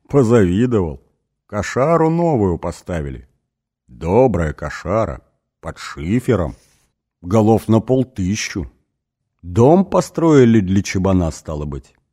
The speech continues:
А рядом сарай, конюшня. Совсем не то, что было. Да и на других зимовьях то же самое. И в самом Аиле народ строится.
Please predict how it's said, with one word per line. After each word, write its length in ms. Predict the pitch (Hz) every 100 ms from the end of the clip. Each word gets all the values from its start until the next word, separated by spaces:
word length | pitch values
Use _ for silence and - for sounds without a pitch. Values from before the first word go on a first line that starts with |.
| _ _ _ _ _ -
А 120 | 78
рядом 280 | 113 101 87
сарай, 600 | - 73 71 90 123 139
конюшня. 760 | 78 69 73 104 113 - 98 - _ _ _ _ _
Совсем 600 | _ 139 147 - 113 127
не 100 | 127
то, 160 | 120 101
что 240 | - 92
было. 320 | 78 82 71 65 _ _ _ _ _ _ _ _ _
Да 220 | 87 104
и 100 | 185
на 140 | 175 147
других 400 | 135 120 175 147
зимовьях 580 | 127 135 147 127 123 -
то 140 | 160
же 120 | 131
самое. 600 | 104 101 104 92 73 65 _ _ _ -
И 100 | 101
в 60 |
самом 340 | - 127 165 143
Аиле 400 | 98 90 123 139
народ 380 | 135 127 120
строится. 680 | - - 117 113 98 - 87